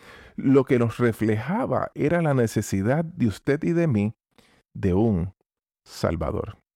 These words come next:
Amado, y aquí es donde muchos creyentes se cansan, porque intentan encontrar descanso en algo que nunca, nunca, nunca, nunca fue diseñado para producirlo.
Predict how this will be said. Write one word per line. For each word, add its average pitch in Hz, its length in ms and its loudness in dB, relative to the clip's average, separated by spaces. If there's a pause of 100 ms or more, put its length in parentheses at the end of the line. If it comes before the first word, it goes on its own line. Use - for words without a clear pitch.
(760)
Amado, 110 340 4
y 104 60 4
aquí 123 280 -2
es 127 120 0
donde 113 320 0
muchos 113 480 -2
creyentes 95 640 0
se 82 100 -4
cansan, - 640 -8 (600)
porque 101 280 0
intentan 139 500 0
encontrar 107 480 0
descanso 131 720 -2 (540)
en 107 180 2
algo 127 320 0
que 98 160 0
nunca, 135 560 0
nunca, 147 600 0
nunca, 135 640 0
nunca 135 580 0
fue 120 180 0
diseñado 127 600 2
para - 180 0
producirlo. - 720 -8